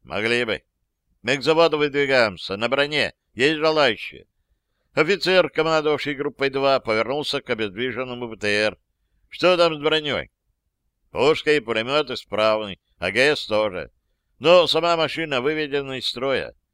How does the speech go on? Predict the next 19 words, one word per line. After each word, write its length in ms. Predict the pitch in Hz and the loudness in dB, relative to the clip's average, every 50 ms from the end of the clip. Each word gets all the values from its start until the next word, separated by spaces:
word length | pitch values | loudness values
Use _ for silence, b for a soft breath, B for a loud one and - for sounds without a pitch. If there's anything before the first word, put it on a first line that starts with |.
| _ _ _ | _ _ _
если 500 | - 123 165 202 208 180 - 165 165 175 | 0 2 2 4 2 0 -2 -4 -6 -4
только 280 | 147 170 180 175 151 165 | -2 -2 -2 0 0 -2
вручную 500 | 147 139 131 - - 127 165 185 175 151 | -2 -2 -2 -4 -6 -6 -4 -4 -4 0
башню 360 | 117 135 147 - - - 147 | 2 0 0 0 -4 -10 -16
крутить». 380 | 127 127 123 117 - 131 117 _ _ _ _ _ _ _ _ _ _ _ _ _ _ _ _ _ _ _ _ _ _ _ _ | -14 -14 -16 -16 -16 -18 -20 _ _ _ _ _ _ _ _ _ _ _ _ _ _ _ _ _ _ _ _ _ _ _ _
Наличие 800 | 82 101 113 120 127 127 117 - - 123 120 120 120 113 110 | -2 0 0 0 0 -2 -4 -6 -4 -2 0 0 0 0 -2
такого 580 | 107 _ - 110 104 - 123 120 113 110 104 - - _ _ _ _ _ _ | -4 _ -6 -6 -4 -2 -2 0 0 0 0 -2 -4 _ _ _ _ _ _
мощного 680 | _ 87 107 127 135 135 120 - - 107 98 92 98 104 | _ -6 -2 0 0 2 0 -2 -4 -4 -4 -4 -2 -4
огневого 480 | 104 101 101 113 110 117 117 113 107 | -4 -4 -6 -6 -4 -2 -2 -2 -2
средства 800 | 104 - - 110 110 123 135 139 - - - - - 58 53 50 _ _ _ _ _ _ _ _ _ _ _ _ | -4 -4 -4 -4 -2 -2 -4 -4 -6 -10 -16 -14 -14 -16 -16 -16 _ _ _ _ _ _ _ _ _ _ _ _
делало 640 | 101 139 190 202 190 190 185 175 175 175 175 170 143 | 0 2 4 4 4 4 4 4 6 4 4 4 0
ненужным 640 | 147 156 170 175 180 196 190 165 - 98 101 101 90 | -4 -6 -6 -2 0 0 0 0 -2 -6 -10 -12 -8
присутствие 540 | 90 101 110 - - 147 147 131 - 113 110 | -8 -8 -8 -6 -6 -6 -6 -4 -4 -4 -2
в 40 | |
этой 260 | 113 120 107 - 107 107 | -2 -4 -2 -2 -4 -6
точке 460 | - - 156 165 151 - - 104 95 | -4 -4 -4 -4 -4 -4 -8 -10 -8
сразу 400 | - 147 156 165 139 120 147 139 | -2 0 0 0 0 0 -6 -8
двух 260 | 127 143 147 131 - | -6 -8 -10 -10 -10
экипажей. 920 | 143 135 - - 139 - _ - 123 110 87 82 - - 55 53 55 _ | -10 -12 -10 -12 -14 -14 _ 0 0 2 2 0 -4 -10 -18 -20 -20 _